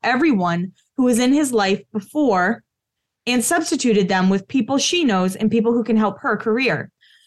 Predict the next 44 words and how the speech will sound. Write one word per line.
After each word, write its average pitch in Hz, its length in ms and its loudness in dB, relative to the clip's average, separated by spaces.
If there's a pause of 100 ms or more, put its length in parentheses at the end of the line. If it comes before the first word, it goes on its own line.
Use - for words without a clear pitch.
(160)
A 247 80 0
friend 320 220 0
of 403 80 2
the 370 100 2
actor 202 400 -2
says 196 320 -2
that 196 160 0
our 180 220 -2
actor 220 380 -2
goes 190 280 -2
to 226 80 -4
the 214 80 0
store 185 280 -2
three 277 280 -2
or 370 80 0
four 269 200 -2
times 226 300 0
a 196 60 2
day 185 440 -2 (300)
and 240 160 2
walks 247 260 2
the 277 100 -4
dog 202 360 0
three 226 180 2
or 240 80 0
four - 180 -4
times 226 280 0
a 226 60 2
day 185 320 0
just 190 260 -2
to 226 60 0
get 196 120 0
out 170 160 0
of 165 60 0
the 170 80 -4
house. 190 500 -4 (400)
He 302 120 0
also 320 380 2
is 208 140 0
sneak 277 320 -2
drinking 262 420 2
whenever 202 280 2
he 277 140 2
can, 185 560 -2